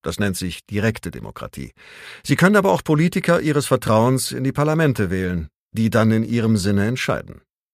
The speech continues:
Das ist die repräsentative Demokratie. In den meisten Demokratien werden beide Möglichkeiten der Bürgerbeteiligung genutzt.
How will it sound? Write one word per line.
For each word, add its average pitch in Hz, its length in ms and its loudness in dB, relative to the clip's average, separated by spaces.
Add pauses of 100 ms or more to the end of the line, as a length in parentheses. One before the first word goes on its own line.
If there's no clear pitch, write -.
Das 95 220 -4
ist - 220 -10
die 117 80 -2
repräsentative 113 840 -2
Demokratie. - 640 -14 (800)
In - 60 -8
den 95 120 -2
meisten 139 300 2
Demokratien 131 720 2 (360)
werden 98 240 -2
beide 147 280 4
Möglichkeiten 117 680 2
der 101 120 2
Bürgerbeteiligung 101 800 -2
genutzt. 127 500 -6